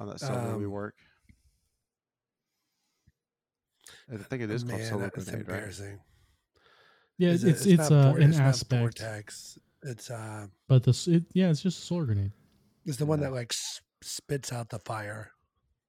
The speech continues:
Speaker 3: Yeah,
Speaker 1: Yeah.
Speaker 3: but it's the, uh, the aspect that gives it that extra, extra oomph.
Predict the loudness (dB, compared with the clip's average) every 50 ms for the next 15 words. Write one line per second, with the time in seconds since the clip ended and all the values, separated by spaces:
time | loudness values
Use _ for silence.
0 | _ _ _ _ _ 2 4 4 6 6 6 4 4 2 2 4 6 8 8 8
1 | 6 4 4 2 2 4 4 4 4 2 2 0 -2 0 0 0 0 0 2 2
2 | 2 2 0 0 0 0 0 0 -2 -4 -6 -4 -2 -2 0 -2 -2 -4 -6 -4
3 | -2 -2 -2 -2 -2 -4 -6 -2 4 6 6 6 6 4 2 -4 -12 -20 -20